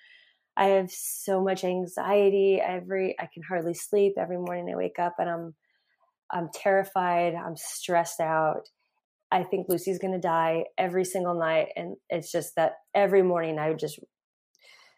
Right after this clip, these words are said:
walk into her room fearful that she was gonna be dead, uh, that she, her heart would go out and that she wouldn't make it to her next surgery.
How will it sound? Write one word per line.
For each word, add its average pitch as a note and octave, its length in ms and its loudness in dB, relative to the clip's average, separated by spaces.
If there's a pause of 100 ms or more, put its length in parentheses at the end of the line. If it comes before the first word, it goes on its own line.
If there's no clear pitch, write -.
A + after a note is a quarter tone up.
(120)
walk F3 380 6
into F3 120 2
her F3 240 4
room D#3+ 240 2
fearful D#3+ 440 0
that D3+ 200 -2
she - 240 -2
was D3+ 280 -2 (100)
gonna D#3+ 200 -2
be D#3 340 -4 (180)
dead, D#3+ 480 6 (140)
uh, E3 120 0
that - 160 -2
she, E3 400 -2 (120)
her E3 80 -6
heart A#3 280 4
would G3 140 -2 (100)
go F3+ 160 8
out E3 340 6
and D#3+ 80 -8
that D#3+ 100 -8
she - 180 0
wouldn't F#3+ 220 0
make E3+ 200 0
it E3+ 80 -4
to F3 60 -6
her F3 80 2
next D#3+ 260 -4
surgery. E3 480 -4